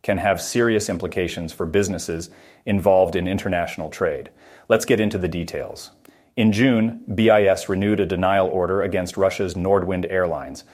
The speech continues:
accusing them of illegally operating flights to Russia. As part of this decision,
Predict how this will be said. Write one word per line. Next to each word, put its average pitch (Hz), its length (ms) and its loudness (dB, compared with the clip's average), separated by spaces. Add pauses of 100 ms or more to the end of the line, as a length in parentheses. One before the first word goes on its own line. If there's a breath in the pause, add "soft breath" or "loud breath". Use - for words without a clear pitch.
(220 loud breath)
accusing 123 460 2
them 107 280 2
of 98 320 2
illegally 110 460 2
operating 95 480 2
flights 87 320 -2
to - 100 -10
Russia. 85 440 -2 (500 soft breath)
As 95 100 -8
part 117 220 4
of 113 80 0
this 104 120 -2
decision, 87 640 -6